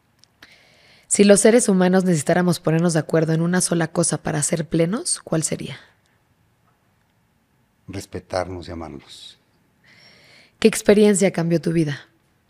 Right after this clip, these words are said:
Speaker 2: La profesionalización.
Speaker 1: ¿Y cómo defiendes tu derecho a crear?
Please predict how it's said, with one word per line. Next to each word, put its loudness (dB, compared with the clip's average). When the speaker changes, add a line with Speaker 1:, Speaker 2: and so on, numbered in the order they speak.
Speaker 2:
La -8
profesionalización. -16
Speaker 1:
¿Y -8
cómo 2
defiendes 2
tu -6
derecho -4
a -10
crear? -8